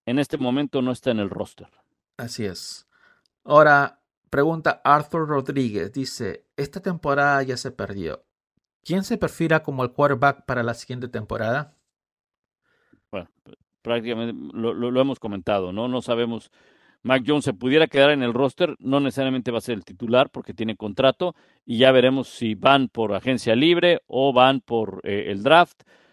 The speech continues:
Speaker 1: Eh, hay, hay buenos nombres en el draft, ¿eh?
Speaker 2: Sí, y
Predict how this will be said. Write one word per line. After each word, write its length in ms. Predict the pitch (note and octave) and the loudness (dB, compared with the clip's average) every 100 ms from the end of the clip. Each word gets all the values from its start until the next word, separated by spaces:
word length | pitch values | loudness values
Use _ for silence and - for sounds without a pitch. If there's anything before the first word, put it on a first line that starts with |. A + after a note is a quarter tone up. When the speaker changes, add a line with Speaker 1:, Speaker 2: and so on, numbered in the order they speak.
| _ | _
Speaker 1:
Eh, 520 | G#2+ G#2 G2+ G2 F#2+ F#2+ _ _ - | -6 -2 0 -2 -4 -10 _ _ -2
hay, 180 | A2+ D3 | 0 2
hay 100 | C#3+ | 4
buenos 300 | E3 G3 E3 | 4 4 2
nombres 440 | D#3+ E3 C#3+ - A#2 | 2 2 2 0 -4
en 80 | |
el 120 | G#2+ G2+ | -4 2
draft, 420 | B2+ A#2 _ - | 2 2 _ -12
¿eh? 200 | G2+ E3+ - _ _ | -12 -12 -18 _ _
Speaker 2:
Sí, 420 | - - B2 A#2 A2 | -8 -2 0 0 0
y 380 | B2+ B2+ B2 | -2 -2 -4